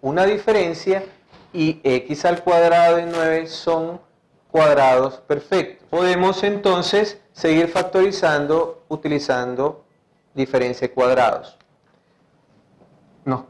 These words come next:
queda tres y este factor lo descomponemos de nuevo en dos factores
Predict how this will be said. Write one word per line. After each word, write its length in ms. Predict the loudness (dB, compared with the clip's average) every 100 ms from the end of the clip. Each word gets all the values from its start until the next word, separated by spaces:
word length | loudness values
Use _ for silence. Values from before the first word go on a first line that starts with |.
| -2
queda 600 | 0 2 2 2 -2 -20 _
tres 580 | -2 0 0 -4 -14 _ _ _ _ _ _ _ _ _ -6
y 260 | -2 2
este 340 | 2 -2 -4 -6 -6
factor 640 | -4 -4 -2 -2 -2 -2 -10 _ _ _ -4
lo 120 | -2
descomponemos 1080 | -2 -4 -4 -2 -4 -2 -4 -2 -4 -8 _ _ _ -10
de 100 | -8
nuevo 560 | -4 -4 -2 -4 -6 -16 _ _ _ _ _ -20 _ _ _ _ _ -6
en 200 | -4 -2
dos 180 | -4
factores 560 | -2 -6 -2 -2 -2 -4